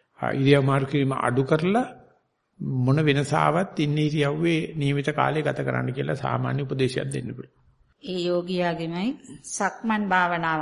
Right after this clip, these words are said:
Speaker 2: අද අලුයම ලනුපැදුරේ සක්මන් භාවනාව කෙළෙමි. විනාඩි හතළිහක් පමණ වම, වම දකුණ නොවැරදි පියවර තබමින් සක්මනෙහි යෙදෙන අතර,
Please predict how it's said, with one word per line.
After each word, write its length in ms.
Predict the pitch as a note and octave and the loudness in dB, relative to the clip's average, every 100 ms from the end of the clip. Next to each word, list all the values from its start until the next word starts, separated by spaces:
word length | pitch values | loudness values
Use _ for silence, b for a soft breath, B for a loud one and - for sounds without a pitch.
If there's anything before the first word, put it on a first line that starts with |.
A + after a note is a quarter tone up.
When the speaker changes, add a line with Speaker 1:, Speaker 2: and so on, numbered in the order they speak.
| - | 0
Speaker 2:
අද 200 | G#3 A3+ | 0 4
අලුයම 440 | C4 B3 B3 B3+ | 6 6 4 2
ලනුපැදුරේ 720 | B3+ G#3+ G#3+ A3 A3 A3+ A#3 A3+ | 2 2 0 -2 -2 2 0 2
සක්මන් 460 | A#3 G3+ A3 A3+ | 0 -2 -2 -2
භාවනාව 560 | G#3+ G#3 G#3 G3+ G3 F#3 | 2 4 4 4 4 2
කෙළෙමි. 400 | F3+ G3+ F3+ D#3+ - b b b - | 0 -2 -2 -4 -6 b b b -10
විනාඩි 440 | F#3+ G3+ G3 G3 G3 | -4 2 4 2 0
හතළිහක් 520 | G3 G3 G3+ G3 F#3+ | -4 -2 0 0 0
පමණ 380 | - F#3+ A3+ A3 | -2 -2 -2 -2
වම, 280 | F#3 F#3+ G#3+ - - | -2 -2 -4 -8 -4
වම 260 | F3 F#3+ A#3 | 0 0 0
දකුණ 380 | G#3 F#3 G#3 G#3 | 0 0 0 -4
නොවැරදි 600 | A3 F#3+ F#3+ F#3 F#3 G3 F#4+ - _ _ - | -4 -2 -2 -2 -2 -4 -8 -10 _ _ -14
පියවර 400 | G#3+ G#3 G3 F#3+ | -2 2 4 2
තබමින් 500 | F#3+ F3+ F3 F#3 G3 | 0 0 -2 -2 -4
සක්මනෙහි 580 | - G3 - F#3+ F#3 F#3 | -2 -2 -2 -6 -4 -2
යෙදෙන 340 | F3 E3+ E3+ E3 | -4 -6 -4 -2
අතර, 320 | D#3+ E3+ | -2 -2